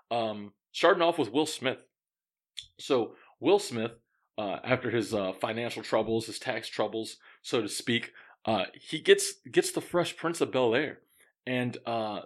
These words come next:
that sort of allows him to, to really make a name for himself. I would argue that that's, that that's Kobe Bryant's second N B A season, youngest all-star, uh, uh, uh, fourth, fourth all-star on the Lakers team. Um, and then after that,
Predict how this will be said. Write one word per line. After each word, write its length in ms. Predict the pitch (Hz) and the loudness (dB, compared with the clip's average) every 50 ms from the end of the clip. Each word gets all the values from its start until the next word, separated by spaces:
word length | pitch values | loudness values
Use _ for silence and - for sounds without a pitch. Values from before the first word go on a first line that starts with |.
| - - | -8 0
that 240 | - 135 156 160 - | 2 2 2 2 0
sort 260 | - - 151 143 135 | -2 2 2 4 4
of 160 | 123 117 101 - - | 4 2 2 0 2
allows 520 | 113 110 104 107 113 123 123 120 117 - | 2 2 4 4 6 6 6 6 4 2
him 160 | - 120 110 104 | 0 -2 -2 0
to, 180 | - 117 101 95 | 0 -2 -2 0
to 200 | - - 104 85 92 | 0 -2 -2 -2 0
really 340 | 110 113 147 147 123 113 104 | 0 2 2 4 2 0 -2
make 340 | 98 104 104 117 123 120 | -4 -2 2 2 2 4
a 60 | 123 104 | 2 0
name 260 | 98 110 123 127 113 | 2 2 0 0 0
for 100 | - 113 | -2 -6
himself. 280 | 101 98 - 107 101 - - | -6 -2 -2 -2 0 8 12
I 100 | 160 202 | 12 12
would 140 | 185 147 | 12 12
argue 400 | - 113 117 120 110 110 110 107 - - - - - | 10 8 6 4 4 2 -2 -4 -4 -8 -16 -12 0
that 140 | - 120 - | 0 2 6
that's, 280 | 127 120 117 - - - | 6 6 6 4 0 -2
that 180 | _ 117 110 - | _ 0 4 6
that's 200 | 139 127 - - | 6 4 4 2
Kobe 280 | - - 139 110 113 | 6 6 6 6 6
Bryant's 500 | 113 113 113 107 107 107 95 - - - - - - - - | 2 4 2 2 2 2 0 -2 -8 -8 -10 -16 -20 -20 -10
second 340 | - - - 139 120 - 120 | -4 6 6 6 6 6 2
N 100 | 113 110 | 0 2
B 140 | 107 110 107 | 2 2 2
A 60 | 101 | 2
season, 420 | - - - 110 98 92 101 101 101 - - - - _ | 0 -2 -2 -2 -2 -2 -4 -6 -8 -12 -20 -20 -14 _
youngest 420 | - 120 123 127 120 107 - - | 6 6 8 8 6 4 2 0
all-star, 720 | - 110 110 107 - - - - 107 104 101 101 101 98 95 - - - - _ | -2 -2 -2 -2 -2 -4 -2 0 0 2 2 0 0 -2 -6 -10 -20 -20 -16 _
uh, 180 | - 110 107 101 | -8 -6 -4 -4
uh, 380 | - - 104 101 98 92 90 - - | -6 -6 -8 -8 -6 -8 -8 -8 -8
uh, 240 | 98 95 87 87 | -8 -8 -8 -8
fourth, 400 | - - - - 135 120 110 - | -10 -12 4 6 6 6 6 2
fourth 260 | - - 143 135 117 - | 4 8 8 8 8 8
all-star 400 | - 120 117 104 - - 113 107 | 4 2 2 2 2 2 2 2
on 80 | 107 | 2
the 80 | 101 104 | 0 -2
Lakers 380 | 104 110 110 107 - 107 - | -2 -2 -4 -4 -6 -8 -8
team. 340 | - - 117 110 107 101 98 - _ - - - - - _ _ | -6 -6 -6 -6 -6 -8 -10 -12 _ -20 -20 -20 -20 -20 _ _
Um, 380 | - 110 104 101 95 92 92 - _ _ _ | -6 -6 -4 -4 -6 -8 -10 -16 _ _ _
and 160 | 123 127 143 | -2 0 2
then 140 | 170 165 139 - - | 2 2 0 0 0
after 400 | - 139 190 277 294 - - 107 | 4 4 4 4 4 0 -2 -2
that, 340 | 98 101 95 90 - - _ | 0 0 -4 -4 -4 -8 _